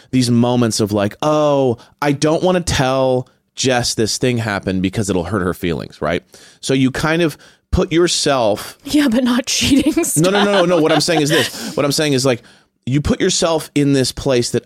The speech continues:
Speaker 1: I am the beholder and I am the arbiter of their feeling.
Speaker 2: Mm-hmm.
Speaker 1: So let's say it's something small,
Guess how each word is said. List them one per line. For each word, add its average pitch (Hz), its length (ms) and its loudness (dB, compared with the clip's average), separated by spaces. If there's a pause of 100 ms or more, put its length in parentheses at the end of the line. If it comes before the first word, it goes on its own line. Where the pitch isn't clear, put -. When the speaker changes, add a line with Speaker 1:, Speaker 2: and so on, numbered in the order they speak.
Speaker 1:
I 135 720 0
am 120 160 0
the 117 100 0
beholder 104 840 0 (280)
and 127 220 0
I 151 200 0
am 135 180 2
the 123 100 0 (180)
arbiter 120 520 0
of 95 200 -2
their 90 220 0
feeling. 87 480 -2
Speaker 2:
Mm-hmm. 156 420 -10
Speaker 1:
So 123 640 0 (320)
let's 156 240 0
say 170 180 0
it's 143 120 -2
something 135 320 -2
small, 107 580 0